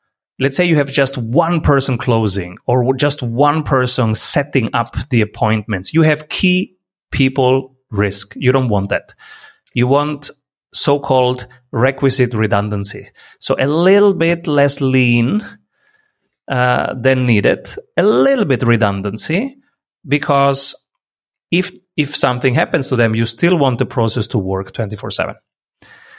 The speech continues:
So everything that you can automate, outsource, et cetera, is a very good idea, and create,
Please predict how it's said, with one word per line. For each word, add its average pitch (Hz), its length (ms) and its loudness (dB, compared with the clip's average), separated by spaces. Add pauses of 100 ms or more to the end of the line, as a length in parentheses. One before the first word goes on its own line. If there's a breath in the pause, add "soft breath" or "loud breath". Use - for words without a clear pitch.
(200 loud breath)
So - 200 0
everything 139 460 0
that 127 180 0
you 135 80 -2
can 127 120 0
automate, 117 480 0
outsource, 113 500 2
et 113 80 -2
cetera, 113 260 0
is 107 140 0
a 120 60 -4
very 104 200 0
good 113 160 0
idea, 113 720 2
and 117 280 0
create, 127 540 0